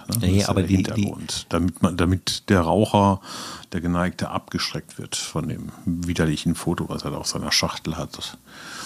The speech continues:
Speaker 1: Und auf den Schachteln geht das ja immer noch. Und wenn du diese riesen Tabaksbeutel zum selber stopfen siehst,
Speaker 2: Mhm.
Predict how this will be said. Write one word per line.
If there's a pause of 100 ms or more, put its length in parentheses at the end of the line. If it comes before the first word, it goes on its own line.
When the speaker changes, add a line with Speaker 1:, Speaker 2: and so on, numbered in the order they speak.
(120)
Speaker 1:
Und
auf
den
Schachteln
geht
das
ja
immer
noch.
Und
wenn
du
diese
riesen
Tabaksbeutel
zum
selber
stopfen
siehst, (100)
Speaker 2:
Mhm.